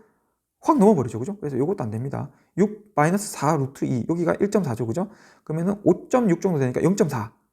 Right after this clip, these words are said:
영 점 사 정도 되니까 요거는 답이 됩니다. 아시겠죠? 그래서 요거랑 요게 답입니다. 자, 요거랑 요게 답입니다. 됐죠? 자, 추가 문제, 추가 문제, 추가 문제. 어, X 제곱 마이너스 삼 엑스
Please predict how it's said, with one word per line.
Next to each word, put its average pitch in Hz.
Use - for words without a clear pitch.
영 165
점 165
사 135
정도 147
되니까 120
요거는 180
답이 170
됩니다. 120
아시겠죠? 117
그래서 113
요거랑 180
요게 131
답입니다. 117
자, -
요거랑 160
요게 135
답입니다. 113
됐죠? 151
자, 113
추가 226
문제, 135
추가 -
문제, 123
추가 -
문제. 131
어, 131
X 240
제곱 135
마이너스 151
삼 165
엑스 175